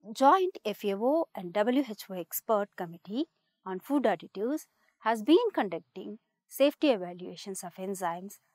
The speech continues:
since ten years. The application of enzymes in food industry results in various benefits, often include high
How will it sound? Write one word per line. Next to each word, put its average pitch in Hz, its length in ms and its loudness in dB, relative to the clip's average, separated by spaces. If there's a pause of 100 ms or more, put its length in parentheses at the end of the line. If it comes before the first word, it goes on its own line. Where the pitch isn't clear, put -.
(260)
since 330 400 2
ten 170 280 -10
years. - 500 -16 (1600)
The 196 120 -6 (140)
application 294 600 4
of 202 100 -6
enzymes 202 500 -4
in 185 100 -10
food 233 200 -4
industry 196 640 -6 (340)
results 208 480 2
in 196 220 -8 (340)
various 269 460 2
benefits, 180 600 -8 (360)
often 214 320 0
include 214 580 -2 (580)
high 320 200 2